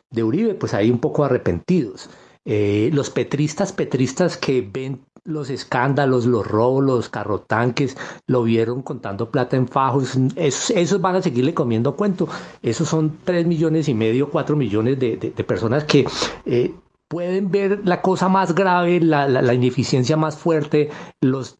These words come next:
to-, todo lo peor, y esos le van a seguir comiendo cuento, porque es gente que, que está adoctrinada a un nivel que pase lo que pase van a creer en él.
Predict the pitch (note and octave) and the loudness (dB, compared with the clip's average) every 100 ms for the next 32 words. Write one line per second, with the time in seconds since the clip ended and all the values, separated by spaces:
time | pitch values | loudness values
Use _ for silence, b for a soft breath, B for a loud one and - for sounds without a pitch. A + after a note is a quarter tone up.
0 | _ - A#3+ - A3+ B3 B3 G3 F3+ A3+ | _ -8 -8 -4 -4 -2 -4 -4 -2 -2
1 | B3 - - D3 C#3+ D#3+ F3 E3+ B2+ D#3+ | -4 -6 -4 -2 -2 -2 -2 -2 0 0
2 | D#3+ A#2 A#2 D#3 D#3 D#3 A3 A3+ C#3 C#3+ | 4 2 4 4 4 2 2 0 0 0
3 | - B2+ D#3 D#3 F3+ - A#2+ A#2 C3 A#2 | 0 0 0 -2 0 0 0 -2 -2 -2
4 | - C3 C#3+ D#3 D#3 E3+ A#2+ A#2 A#2+ C#3 | -4 -4 -2 -2 0 0 2 2 2 2
5 | D3+ D#3 D#3+ D3 C#3+ B B - - - | 2 4 4 2 0 B B -18 -12 -6
6 | G#2 F#2+ - _ - D3 F3+ F3 - - | -6 -6 -12 _ -10 -6 -2 -2 -2 0
7 | A2+ D#3 C3+ C#3 - G#2 G#2 D3 E3+ - | 0 0 2 2 2 2 2 2 2 -2